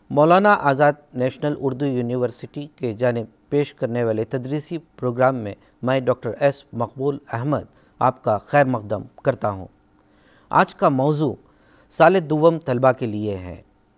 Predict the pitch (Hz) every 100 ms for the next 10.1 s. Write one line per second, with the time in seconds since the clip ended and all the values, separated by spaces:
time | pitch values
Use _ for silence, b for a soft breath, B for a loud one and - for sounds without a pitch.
0 | _ b b b - 139 156 160 190 208
1 | 226 _ 151 123 127 - 151 151 139 135
2 | 151 165 - 220 202 b b _ - 139
3 | 151 160 120 131 139 _ 135 131 139 139
4 | 160 156 - 139 131 127 127 120 98 b
5 | b - 127 135 107 101 92 98 82 _
6 | _ _ _ b b b b b - 147
7 | 156 220 208 147 139 151 - _ _ _
8 | 127 135 147 151 175 175 143 127 135 135
9 | - - 139 160 - _ _ - 127 117
10 | -